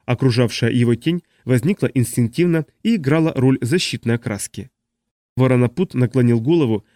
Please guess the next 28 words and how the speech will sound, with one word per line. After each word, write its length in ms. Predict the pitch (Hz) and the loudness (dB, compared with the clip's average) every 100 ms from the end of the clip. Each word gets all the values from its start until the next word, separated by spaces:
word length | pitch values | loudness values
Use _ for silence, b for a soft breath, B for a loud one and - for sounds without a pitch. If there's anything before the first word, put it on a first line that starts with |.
| _ | _
глядя 320 | 113 127 117 | -2 0 2
красным 420 | 113 127 120 123 117 | 0 0 0 0 0
глазом 340 | 139 127 117 | 0 2 0
на 80 | 117 | 0
свою 260 | - 123 | 0 0
самку, 520 | 127 - 135 117 117 b b - | 0 0 -2 -2 -4 b b -2
устроившую 640 | 127 - 131 113 - 117 | -2 2 2 2 0 -2
гнездо 440 | 113 110 110 170 - _ | 0 -2 -2 -4 -6 _
в 80 | _ | _
каменной 380 | 135 123 117 113 | 2 2 2 0
трещине 520 | 127 151 - 117 107 | 0 -2 -2 -2 -2
позади 360 | - 113 113 123 | -2 -2 0 -2
Шторма. 480 | - 113 98 95 - _ _ _ _ _ - | -4 -6 -6 -8 -14 _ _ _ _ _ -8
Другим 400 | 127 123 143 180 | -4 -2 0 0
глазом 400 | 135 117 117 113 | 0 0 -2 -2
он 140 | 127 | -2
уставился 500 | 120 - 117 113 - | -2 -2 -4 -2 -2
на 80 | 117 | -4
хозяина. 540 | 120 147 120 92 90 - _ _ _ _ _ _ | -2 -4 -4 -6 -10 -14 _ _ _ _ _ _
Шторм 400 | - - 214 190 | -8 -2 -2 0
не 80 | 165 | -2
отзывался. 600 | 143 135 92 92 - 104 _ _ _ | -2 -4 -4 -10 -14 -18 _ _ _
Воронопут 600 | 120 120 113 110 165 - - | -2 0 0 -2 -6 -8 -10
ждал. 380 | 117 98 80 _ _ _ _ _ _ _ - | -10 -10 -14 _ _ _ _ _ _ _ -6
Гней 360 | 120 123 113 104 | 0 2 0 0
Юлий 280 | 113 117 110 | 0 0 0
Шторм 300 | - 120 107 | -2 -4 -4
считал, 420 | - 120 160 | -4 -4 -4